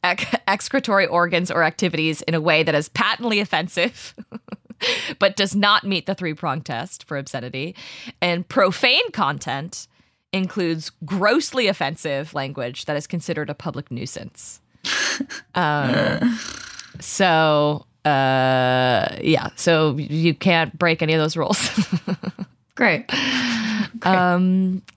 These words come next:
Speaker 1: but, uh,
Speaker 2: Yeah.
Speaker 1: should we do the li-, we, we're gonna do a little something different for the showdown.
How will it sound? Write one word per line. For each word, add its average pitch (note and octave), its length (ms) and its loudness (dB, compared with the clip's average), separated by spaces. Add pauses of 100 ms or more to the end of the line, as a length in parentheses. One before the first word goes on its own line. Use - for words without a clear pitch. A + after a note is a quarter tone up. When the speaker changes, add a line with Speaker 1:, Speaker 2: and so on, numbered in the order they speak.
(460)
Speaker 1:
but, G3+ 220 6
uh, G3+ 40 6
Speaker 2:
Yeah. G3 720 6 (220)
Speaker 1:
should - 220 0
we A3 80 4
do G#3+ 220 4
the G#3+ 120 2
li-, A3 180 4
we, A#3 120 4
we're C4 120 4
gonna D#4 140 2
do F#4+ 120 4
a - 40 4
little E4+ 160 6
something C4 300 0
different F#3+ 400 2
for - 80 -6
the C#3 100 -4
showdown. A#2+ 580 -8